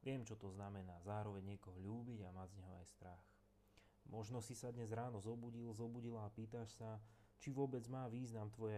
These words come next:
jednoduchá, malá, skromná modlitba pred veľkým a, a mocným, a mocným Bohom. Prosím ťa, nezabudni, že napriek tomu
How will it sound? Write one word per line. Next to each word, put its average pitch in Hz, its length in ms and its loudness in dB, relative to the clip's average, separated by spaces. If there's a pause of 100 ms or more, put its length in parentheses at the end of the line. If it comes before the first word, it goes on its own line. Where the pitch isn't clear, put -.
jednoduchá, 110 720 2
malá, 107 240 2
skromná 107 480 2
modlitba 107 640 2 (320)
pred 98 240 -2 (240)
veľkým 101 800 0
a, 95 160 -2 (480)
a 95 100 -4 (140)
mocným, 104 720 0 (640)
a 95 80 -6
mocným 107 400 0
Bohom. 92 400 -2 (800)
Prosím 127 320 0
ťa, 117 160 0
nezabudni, 113 560 0
že 104 160 -2
napriek 110 400 -2
tomu 107 240 2